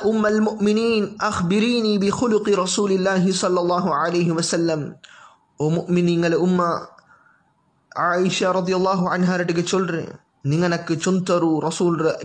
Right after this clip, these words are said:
ക്യാരക്ടർ എങ്ങനെ ഇൻത് ചൊന്തു, റസൂൽറെ സ്വഭാവം എങ്ങനെ ഇൻത് ചൊന്തു, നിങ്ങനക്ക് ചൊന്തരു." ചൊന്നപ്പ ആയിഷ റളിയല്ലാഹു അൻഹ ചൊല്ലു, കാന ഖുലുഖുഹു അൽ ഖുർആൻ, നബി സല്ലല്ലാഹു അലൈഹി വസല്ലം റെ ക്യാരക്ടർ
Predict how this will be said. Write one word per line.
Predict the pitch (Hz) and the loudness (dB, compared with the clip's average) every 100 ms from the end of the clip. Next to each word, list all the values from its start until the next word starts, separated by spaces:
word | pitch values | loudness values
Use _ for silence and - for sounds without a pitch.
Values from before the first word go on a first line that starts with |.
| - | -4
ക്യാരക്ടർ | 160 160 165 160 151 | -2 -4 -4 -2 0
എങ്ങനെ | 156 170 156 | 0 0 0
ഇൻത് | 151 156 147 | 0 0 -2
ചൊന്തു, | 147 143 - _ - - - | -4 -6 -12 _ -20 -20 -8
റസൂൽറെ | 135 - 202 190 | -4 0 0 0
സ്വഭാവം | 185 - 170 190 220 208 | 0 0 0 0 2 2
എങ്ങനെ | 208 214 | 2 2
ഇൻത് | 202 196 196 185 | 0 0 -2 0
ചൊന്തു, | 185 185 180 156 - | -2 -2 -2 -2 -4
നിങ്ങനക്ക് | 175 175 170 160 | -2 -2 -2 -2
ചൊന്തരു." | 190 190 185 175 165 143 - _ _ - - - | -2 0 0 0 0 -2 -8 _ _ -20 -20 -6
ചൊന്നപ്പ | 151 170 165 | -2 -2 -2
ആയിഷ | 151 147 175 151 175 180 | -2 -2 0 0 0 0
റളിയല്ലാഹു | 175 165 170 170 165 180 180 175 | 0 2 0 0 0 0 0 0
അൻഹ | 165 175 180 180 | 0 0 0 0
ചൊല്ലു, | 180 202 190 190 - - - - - | 0 -2 -2 -4 -6 -18 -20 -20 -4
കാന | 160 180 185 180 170 | 0 0 2 2 0
ഖുലുഖുഹു | - 214 202 190 196 180 185 180 | 0 0 2 0 0 2 4 2
അൽ | 165 | 2
ഖുർആൻ, | 170 165 170 - 170 170 165 156 143 - - - - - | 0 0 -2 0 0 2 0 -2 -8 -14 -20 -20 -10 -2
നബി | 151 | 0
സല്ലല്ലാഹു | 151 170 165 160 165 160 | 0 0 0 0 0 0
അലൈഹി | 151 160 160 | 0 0 0
വസല്ലം | 156 180 165 160 | -2 0 0 0
റെ | 160 151 147 | 0 -2 -2
ക്യാരക്ടർ | 165 170 170 - 170 160 156 | -2 -2 -2 -2 -2 0 0